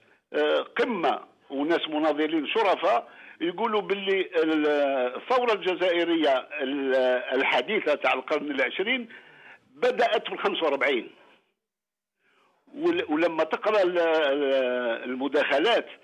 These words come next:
نتاع النواب، آه، واش اسمه، آه، الدكتور لامين دباغين الله يرحمه، وخيضر الله يرحمه،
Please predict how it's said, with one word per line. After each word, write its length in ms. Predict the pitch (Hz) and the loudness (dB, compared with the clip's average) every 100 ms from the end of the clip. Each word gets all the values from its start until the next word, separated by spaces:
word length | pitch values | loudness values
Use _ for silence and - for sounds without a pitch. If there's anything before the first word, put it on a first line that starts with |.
| _ _ _ - | _ _ _ -10
نتاع 300 | 139 135 135 | -8 0 0
النواب، 580 | 139 151 160 185 175 - - - | 0 0 2 4 2 -2 -14 -2
آه، 880 | 139 139 135 135 131 123 123 120 120 | 0 2 4 2 2 0 -2 -2 -4
واش 260 | 120 131 | -4 -4
اسمه، 460 | 151 - 135 127 123 | -6 -8 -8 -6 -4
آه، 340 | 127 120 120 113 - - - | -4 -6 -10 -14 -20 -20 -20
الدكتور 440 | 120 143 147 156 | -4 -4 0 0
لامين 300 | 156 151 151 | 0 0 -2
دباغين 400 | 143 143 139 143 | -2 -2 0 0
الله 220 | 143 139 | 0 0
يرحمه، 560 | 139 165 - 151 160 151 - - _ _ | 2 0 -2 -4 -2 -4 -10 -20 _ _
وخيضر 440 | 120 - 151 156 | -8 -2 -2 0
الله 260 | 147 147 139 160 | 0 2 2 2
يرحمه، 420 | 135 147 156 170 | 0 -4 -4 -6